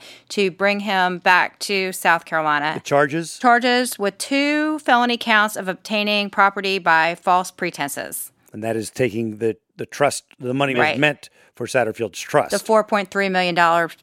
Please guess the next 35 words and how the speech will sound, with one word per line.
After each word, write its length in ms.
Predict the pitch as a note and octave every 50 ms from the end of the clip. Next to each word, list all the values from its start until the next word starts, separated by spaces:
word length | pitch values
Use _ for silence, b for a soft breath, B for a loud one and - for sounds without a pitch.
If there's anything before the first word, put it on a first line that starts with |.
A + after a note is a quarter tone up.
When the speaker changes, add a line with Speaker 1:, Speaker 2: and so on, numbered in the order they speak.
| _ _
Speaker 1:
proceeds 580 | - D4 C#4 C4 C4+ - G#3+ G3+ G3 F3+ -
that 140 | - F3+ F3
were 160 | F3 E3+ - -
owed 540 | - F#3 F#3+ G3 F#3+ F#3 F#3 F3 - - - _
to 160 | - - G3 F3+
the 140 | E3 E3+
estate 520 | E3+ E3+ - - G3 F3 E3+ E3+ E3+ - - _
of 520 | - - E3 E3 D#3 D3+ D#3 D#3 D3 D#3+ - -
Gloria 320 | _ - F3 F3 E3 D#3 D#3
Satterfield. 580 | - - D3 D3 C#3+ - - - - - - - _ _ _ _ _
Speaker 2:
And 540 | - E3+ E3+ F3+ F3+ F3 F3 E3+ E3 E3 D3
for 180 | - - E3+ D#3+
more 520 | D3+ F3 F#3+ G3+ G3 F#3 E3+ D#3+ D#3 F#3+
on 720 | - F3 D#3 D3+ D3 C#3+ C#3 C#3 C#3 C3+ C3 B2 A2+ B2+ _ _ _ _ _
the 280 | - - B2+ C3+ C3+ B2+
arrest 400 | A#2 - C#3 C#3+ C#3 - - -
of 100 | B2 -
Alec 300 | F3 D#3+ C3+ C3+ C3 -
Murdaugh, 420 | B2 C3 C3 B2+ C3 C#3 C#3+ C#3
we 80 | - B2
bring 200 | F#2+ C3 C3 B2
in 100 | B2+ A#2+
our 240 | A#2+ A#2 A#2 A2+ A2+
legal 360 | A#2 B2+ C3+ A2+ C3 C3 C3+
analyst, 760 | D3 C#3+ D3 D3 D3 C#3+ C#3+ D3 C#3+ - - - - - - b b b b b b b _ _
former 320 | _ _ B2+ B2+ B2 A#2+ A2+
D 220 | G2+ C3+ C#3 C#3 -
A, 460 | C#3 C3+ C#3 C#3 C#3+ C#3 C#3 D3+ D#3+ C3+
uh, 180 | A#2+ A2 G#2+
former, 600 | - _ - B2+ B2+ A#2+ A#2+ A#2 A#2 A2+ A2 F2+ b b b b b b b b b b
uh, 300 | - - - - - A#1+ -
defense 380 | D3+ D#3 - - E3 D#3+ -
attorney, 300 | C3+ - D#3 D#3+ D3 D3
John 280 | A#2 - F3 F#3+ F#3+ F#3
Snyder. 560 | - - E3 F3 E3 D3+ B2+ B2 A#2+ B2 -